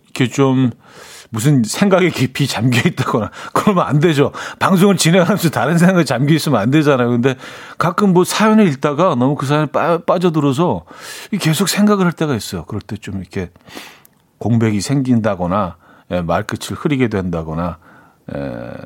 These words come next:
의도하지 않은 그런 표현들이 튀어나온다거나 뭐 그럴 때가 있죠. 아, 팔육팔일 님, "서로 톡은 안 하지만 베프인 잘게님 벌써 왔군요." 하셨습니다.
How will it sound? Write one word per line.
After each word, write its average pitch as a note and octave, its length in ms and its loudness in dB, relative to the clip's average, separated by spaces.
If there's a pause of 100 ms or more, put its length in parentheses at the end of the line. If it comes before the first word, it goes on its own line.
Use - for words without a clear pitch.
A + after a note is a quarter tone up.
(300)
의도하지 A#2+ 440 2
않은 G2+ 260 0
그런 A2 200 -2
표현들이 C#3 440 -2
튀어나온다거나 G2 1600 -6
뭐 C3 100 -6
그럴 A2+ 160 -4
때가 A2+ 160 -2
있죠. G#2 320 -6 (1700)
아, A2+ 320 2
팔육팔일 E3 640 0
님, A2+ 240 -2 (200)
"서로 F#3+ 240 0
톡은 G#3 320 2
안 D3 160 4
하지만 D3+ 500 0
베프인 D3+ 460 0
잘게님 C3 420 0
벌써 B2+ 260 -2
왔군요." A2 760 -2 (100)
하셨습니다. - 520 -18